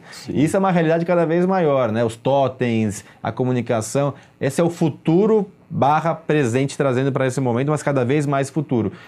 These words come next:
Speaker 2: Então, es-, esse cuidado que o João disse muito bem, que, ah, no, ou vo-, você disse inicialmente, aliás, e o João depois complementou, ah, não é muito falado, não é muito visto a engenharia de telecomunicação,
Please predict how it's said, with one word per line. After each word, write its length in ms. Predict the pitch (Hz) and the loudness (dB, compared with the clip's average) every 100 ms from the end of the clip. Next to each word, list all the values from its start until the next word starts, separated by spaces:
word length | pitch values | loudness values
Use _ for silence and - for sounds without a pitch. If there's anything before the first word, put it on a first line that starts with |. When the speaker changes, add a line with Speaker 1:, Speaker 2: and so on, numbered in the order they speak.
| - | -10
Speaker 2:
Então, 300 | 123 131 160 - | -4 -2 -2 -2
es-, 200 | 151 - | -4 -2
esse 220 | 147 196 | -2 -2
cuidado 640 | 185 170 117 127 135 107 101 | 2 2 2 2 2 0 -2
que 100 | 120 | 0
o 60 | |
João 180 | 110 120 | 0 0
disse 220 | 120 127 | 0 -2
muito 260 | 123 131 120 | -2 -2 -2
bem, 220 | 113 113 | -2 -2
que, 260 | 110 107 - - - 117 | -2 -4 -4 -12 -20 -10
ah, 280 | - 135 143 117 107 | -2 0 2 0 -2
no, 360 | 117 107 78 76 58 58 80 | -4 -4 -6 -8 -10 -14 -4
ou 160 | 123 | -2
vo-, 200 | 113 117 | -2 -4
você 400 | 117 123 117 160 | 0 0 0 0
disse 260 | 135 135 123 | 2 0 0
inicialmente, 500 | 113 110 107 104 98 | -2 0 -2 -2 -2
aliás, 380 | 101 98 95 - - - - | -2 -2 -2 -6 -20 -16 -6
e 100 | 104 | -2
o 140 | 104 | -2
João 200 | 104 110 | 0 2
depois 240 | 113 113 107 | 0 0 -4
complementou, 680 | 113 113 113 107 107 104 | -2 -2 -2 -2 -2 0
ah, 260 | 120 151 139 | 2 2 0
não 100 | 139 | 0
é 60 | 147 | 0
muito 220 | 156 - | -2 -4
falado, 580 | - 139 117 131 131 113 | -2 0 2 2 2 0
não 80 | |
é 40 | 123 | 0
muito 220 | 135 139 | -2 -2
visto 500 | 107 104 147 143 - | -2 2 0 0 -4
a 60 | 113 | -4
engenharia 320 | 107 110 113 | -2 0 0
de 60 | 113 | 0
telecomunicação, 1200 | 110 107 110 107 - - 113 113 107 101 - 139 | -2 -2 -4 -6 -10 -6 -2 -2 -2 -4 -2 -6